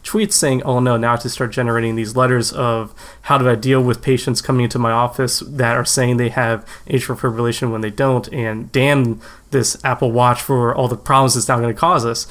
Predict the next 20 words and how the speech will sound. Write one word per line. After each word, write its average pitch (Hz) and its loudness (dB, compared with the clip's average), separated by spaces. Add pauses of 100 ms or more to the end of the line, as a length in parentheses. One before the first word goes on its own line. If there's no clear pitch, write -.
(220)
So 170 2
it's, 151 0
it's 131 0
been 160 2
great 127 2
seeing 143 4
the 123 0
media 175 4
response, 131 2
because 127 0
you 131 0
have 135 2
a 123 2
lot 131 4
of - -2
people 131 -4
who 127 2
are 117 0
very 127 2
positive, 180 2